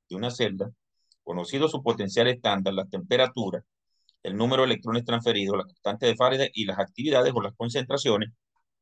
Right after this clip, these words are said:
de las especies involucradas en la reacción, tanto producto como reactivo, y conociendo su coeficiente estequiométrico, es decir, que la ecuación debe estar balanceada.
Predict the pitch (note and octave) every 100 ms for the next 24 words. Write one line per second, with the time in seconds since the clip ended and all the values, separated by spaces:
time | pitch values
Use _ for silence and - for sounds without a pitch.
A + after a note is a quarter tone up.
0 | _ _ _ _ _ - _ _ _ -
1 | F#2 G2 F#2+ F#2 C#3+ C3 A#2 G2+ A2+ B2+
2 | C3 C3 C3+ C3 G#2 G2+ F2 F2 E2+ F#2
3 | G2 G2 A#2 B2+ C3 C#3 C3+ A#2+ A#2+ C3+
4 | C3+ - G#2+ F#2+ G2+ G2+ A2+ G#2 _ _
5 | _ _ - G2+ F#2+ F#2+ G2+ F#2+ B2 A#2+
6 | G2 G2+ B2+ A#2 F2 G2 - A#2 G2 F#2
7 | E2+ E2+ F#2+ G2+ G2+ - G2 G2+ F#2 -
8 | - E2 E2